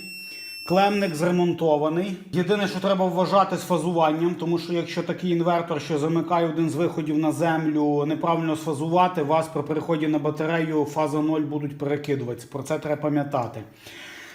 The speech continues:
Е, сонце імітуємо все ж таки мережею, тому одночасно з входом включати не маю права. Пішов від батареї,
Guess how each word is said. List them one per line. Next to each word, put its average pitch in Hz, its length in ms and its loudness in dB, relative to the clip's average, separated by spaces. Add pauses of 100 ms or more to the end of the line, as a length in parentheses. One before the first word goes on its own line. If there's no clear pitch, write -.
(180)
Е, 139 100 0
сонце 196 480 2
імітуємо 180 520 2
все 175 220 4
ж 180 100 -6
таки 175 200 0
мережею, 170 680 4 (160)
тому 165 320 4
одночасно 160 760 2
з 151 420 2
входом 160 680 0
включати 160 640 0
не 151 160 2
маю 156 340 2
права. 143 500 0 (480)
Пішов 180 540 2
від 147 200 -4
батареї, 156 800 0